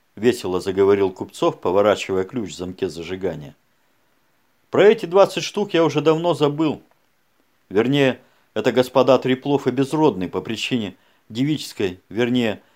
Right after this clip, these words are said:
пидорастической памяти своей запамятовали. Хрен им между, как поэтично выразился бы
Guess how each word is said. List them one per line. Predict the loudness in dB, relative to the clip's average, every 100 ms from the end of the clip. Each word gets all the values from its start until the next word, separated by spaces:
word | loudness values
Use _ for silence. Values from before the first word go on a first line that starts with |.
| _
пидорастической | -4 4 6 6 0 -10 -10 -6 -2
памяти | 2 2 0 -6
своей | -6 -2 0 0
запамятовали. | -4 -4 0 -2 -4 -10 -12 -14 -18 _ _ _
Хрен | -4 0 2 0
им |
между, | -4 -6 -8 -12 -20 _ _ _ _ _ -6
как | -4 -2
поэтично | 0 0 0 -8 -6
выразился | -2 -2 -2 -6 -8 -10
бы | -8 -10